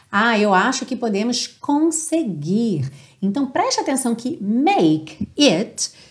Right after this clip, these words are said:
se você traduz literalmente, você tem fazer isso, certo? "Acho que nós conseguimos fazer isso." Mas é muito comum você usar o make it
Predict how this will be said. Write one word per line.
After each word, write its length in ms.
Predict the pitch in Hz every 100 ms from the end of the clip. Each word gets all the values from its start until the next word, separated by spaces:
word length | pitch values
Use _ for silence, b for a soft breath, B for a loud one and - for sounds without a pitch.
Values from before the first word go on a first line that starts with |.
| b
se 280 | - - 427
você 260 | 320 - 208
traduz 480 | 214 202 165 165 -
literalmente, 720 | 226 311 311 208 190 233 277
você 180 | 247 247
tem 160 | 220 233
fazer 500 | 262 226 196 285 -
isso, 360 | 233 190 - - -
certo? 440 | - 208 - - _ _ _ _ _ _ _ _ _
"Acho 260 | - 202 240
que 60 | 233
nós 200 | 220 220
conseguimos 580 | 233 233 190 214 226
fazer 540 | - - 240 196 196 240
isso." 300 | 165 135 - B B
Mas 160 | - 240
é 100 | 294
muito 580 | 277 285 330 415 494 370
comum 260 | 277 220
você 180 | 208 196
usar 280 | 196 180 175
o 60 | 226
make 560 | 208 196 233 233 -
it 180 | 156 147